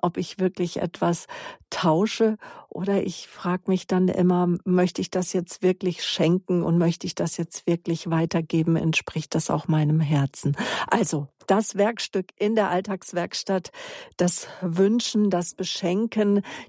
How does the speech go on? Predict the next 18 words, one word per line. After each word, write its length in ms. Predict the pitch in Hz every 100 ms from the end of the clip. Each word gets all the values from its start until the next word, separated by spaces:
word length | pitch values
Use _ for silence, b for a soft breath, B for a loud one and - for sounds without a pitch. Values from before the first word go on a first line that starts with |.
| -
die 120 | 190
Bedürfnisse. 1160 | 180 208 190 196 214 - 208 202 190 185 180 180 B B B
Herr 140 | - 196
Schocker, 440 | - 190 - 156
Sie 260 | 156 185 202
haben 160 | 190
uns 180 | 196 196
jetzt 220 | 202 196
angerufen. 800 | - 190 214 220 220 220 214 202 -
Wo 180 | 180 214
sind 240 | 196 220
Sie 180 | - 233
denn 200 | 214 180
am 160 | 175 180
Telefon? 600 | - 165 165 - 165 165
Grüß 280 | 214 240 -
Sie 80 | 190
Gott. 220 | 160